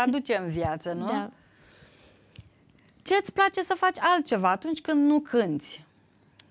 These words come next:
Speaker 2: Uh, cânt mereu.
Speaker 1: Cânti mereu?
Speaker 2: <laughs> Mereu, nu există moment în care să nu cânt.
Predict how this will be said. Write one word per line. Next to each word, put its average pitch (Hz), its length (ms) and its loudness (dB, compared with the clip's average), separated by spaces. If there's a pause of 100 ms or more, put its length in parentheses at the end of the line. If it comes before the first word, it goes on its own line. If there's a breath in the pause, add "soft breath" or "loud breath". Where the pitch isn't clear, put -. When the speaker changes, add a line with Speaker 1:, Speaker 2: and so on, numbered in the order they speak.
(220)
Speaker 2:
Uh, 277 580 -4 (260)
cânt 277 380 2 (140)
mereu. 247 380 4
Speaker 1:
Cânti 277 320 4
mereu? 247 520 4
Speaker 2:
<laughs> 294 140 6
Mereu, 254 260 0
nu 247 140 2
există 226 500 -2
moment 226 420 0
în 220 60 -4
care 220 240 -4
să 226 160 -8
nu 214 160 -6
cânt. 233 360 -2